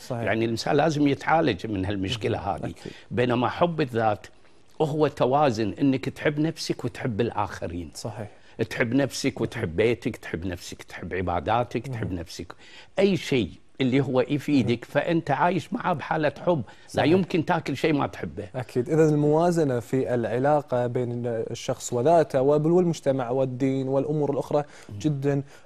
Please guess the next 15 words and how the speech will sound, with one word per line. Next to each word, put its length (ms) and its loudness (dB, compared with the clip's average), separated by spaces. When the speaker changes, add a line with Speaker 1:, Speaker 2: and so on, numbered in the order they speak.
Speaker 1:
آه، 220 4
مهمة. 400 0
لكن 360 0
البعض 400 0
أستاذ 400 0
اليوم، 460 0
آه، 220 0
عنده 400 -2
يعني 200 -6
ما 100 0
راح 160 -2
أقول 160 2
مشكلة، 380 2
لكن 320 4
عنده، 340 4